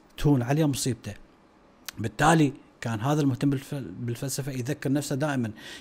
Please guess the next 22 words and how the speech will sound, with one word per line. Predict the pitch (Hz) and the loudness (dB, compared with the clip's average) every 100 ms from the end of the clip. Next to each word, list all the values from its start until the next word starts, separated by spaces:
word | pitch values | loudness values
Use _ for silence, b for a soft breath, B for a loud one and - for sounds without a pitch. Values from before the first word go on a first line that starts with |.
| B | B
يقول | 131 131 175 190 | -2 2 6 6
الفيلسوف | 147 - 143 131 - 139 | 4 -2 -2 0 2 2
إنكساغوراس | 147 - - 131 127 135 170 156 - - b b b | 2 2 2 2 2 4 4 4 0 -4 b b b
فيلسوف، | - 131 123 - 151 120 - | -4 -2 -2 2 2 2 -2
مع | 123 139 | -4 -2
ذلك | 156 165 160 - | 0 0 -2 0
واجه | 135 123 120 | -2 0 0
النفي | 123 139 156 | 0 0 -2
الإجباري | 131 123 123 151 151 160 B B - | -4 -4 0 0 0 -2 B B -2
وانهزم | 127 151 143 143 | 4 6 6 6
من | 151 | 6
وطنه. | 135 127 98 101 B B B B | 4 0 -6 -8 B B B B
سقراط | - 190 180 165 185 175 - - | 8 8 10 8 10 8 2 -10
اضطر | - 113 - 156 | -8 -6 0 0
إلى | 135 127 131 | 0 -2 -2
أن | |
يشرب | 135 - 123 | -4 -4 -2
السم. | 123 113 - - - 139 113 | -2 -4 -8 -6 2 2 2
زينون | 110 147 156 160 165 131 104 - - | 2 6 8 8 8 6 0 -8 -2
تعرض | 131 151 139 | 2 2 2
أيضا | 143 143 147 131 | 4 4 4 2
للتعذيب. | 127 - 120 135 | -4 -2 -2 -2